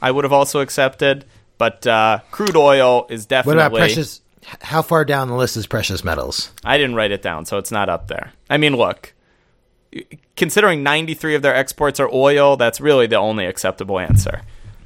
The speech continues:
Speaker 1: And you sort of got it right. I'll give you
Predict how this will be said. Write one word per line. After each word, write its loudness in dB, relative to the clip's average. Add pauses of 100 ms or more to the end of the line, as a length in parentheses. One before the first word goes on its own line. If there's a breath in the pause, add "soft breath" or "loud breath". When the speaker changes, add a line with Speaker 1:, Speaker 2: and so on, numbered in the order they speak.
(160 soft breath)
Speaker 1:
And 0 (100)
you -6
sort 2
of -4
got 0
it 2
right. -2
I'll 2
give -2
you 0